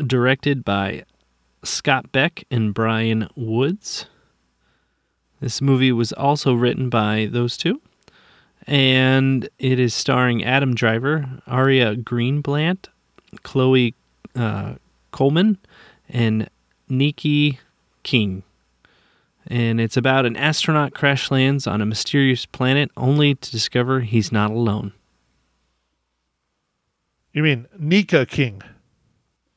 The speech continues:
Speaker 1: Nika King.
Speaker 2: Dude, there's only five people in this whole movie. It's crazy.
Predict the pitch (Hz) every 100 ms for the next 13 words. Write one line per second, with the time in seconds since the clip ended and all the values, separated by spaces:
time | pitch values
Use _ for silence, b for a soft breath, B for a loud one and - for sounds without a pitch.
0 | _ _ _ _ _ _ _ 160 160 107
1 | 95 92 92 _ _ _ _ _ _ _
2 | _ b b b 175 190 131 147 185 233
3 | 175 - 160 180 - 180 175 147 127 113
4 | 139 156 175 180 170 135 113 98 _ _
5 | _ _ _ _ _ _ _ _ _ _
6 | _ _ _ _ _ - - 147 123 110